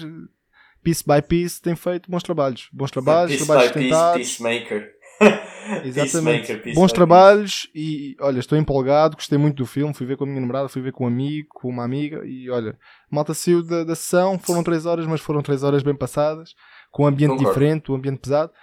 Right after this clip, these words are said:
Speaker 1: e temos ali um Bruce Wayne que é fixe, é um Bruce Wayne diferente, ele tem medo do escu-, ele tem medo da claridade, ele gosta do escuro, é um morcego, está-se a tornar um morcego, o Batman.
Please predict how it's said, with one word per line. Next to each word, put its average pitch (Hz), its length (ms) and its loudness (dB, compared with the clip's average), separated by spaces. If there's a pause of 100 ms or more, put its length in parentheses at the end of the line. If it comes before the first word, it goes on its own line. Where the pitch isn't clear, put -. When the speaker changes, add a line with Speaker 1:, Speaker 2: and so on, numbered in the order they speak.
(140)
Speaker 1:
e 208 80 -4
temos 175 220 6
ali 170 140 4
um 175 100 6
Bruce 156 260 2
Wayne 156 240 4
que 147 100 -2
é 143 60 0
fixe, 151 380 0
é 147 40 0
um 143 80 -2
Bruce 139 180 -8
Wayne 143 160 -2
diferente, 135 380 -2
ele 131 80 -2
tem 151 100 6
medo 147 220 4
do 147 60 2
escu-, - 260 -6 (280)
ele 143 100 -2
tem 160 120 2
medo 170 220 4
da 175 120 6
claridade, 160 600 4
ele 131 80 -2
gosta 147 240 -2
do 147 100 -2
escuro, 165 500 0 (280)
é 120 80 -4
um 131 40 2
morcego, 131 540 0
está-se - 260 -12
a 117 40 -16
tornar 135 200 -2
um 131 60 0
morcego, 120 420 -4
o 113 60 -10
Batman. 113 360 -6